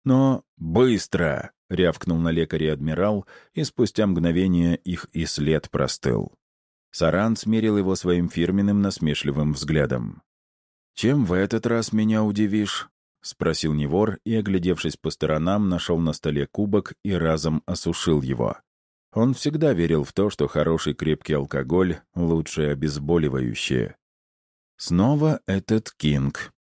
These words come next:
ответил магистр Саран. «Ты когда-нибудь слышал про семь великих демонических артефактов?» — спросил он, и Невор отрицательно покачал головой. «В общем, история там довольно длинная,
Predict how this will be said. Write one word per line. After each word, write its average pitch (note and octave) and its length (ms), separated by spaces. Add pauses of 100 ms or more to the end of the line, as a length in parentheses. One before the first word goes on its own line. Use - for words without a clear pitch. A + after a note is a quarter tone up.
(160)
ответил E2 480
магистр C#2+ 500
Саран. C#2 580 (460)
«Ты G#2 120
когда-нибудь C#3 520
слышал D3 460
про F2+ 200
семь A2 280
великих G2+ 480
демонических G#2 880
артефактов?» — - 960 (360)
спросил D#2+ 560
он, A#2+ 240 (160)
и C#3+ 100
Невор B2 320
отрицательно G2 720
покачал D#2 500
головой. C#2 640 (640)
«В G2 140
общем, E2+ 420
история D#3 400
там C3+ 240
довольно B2 400
длинная, F2 800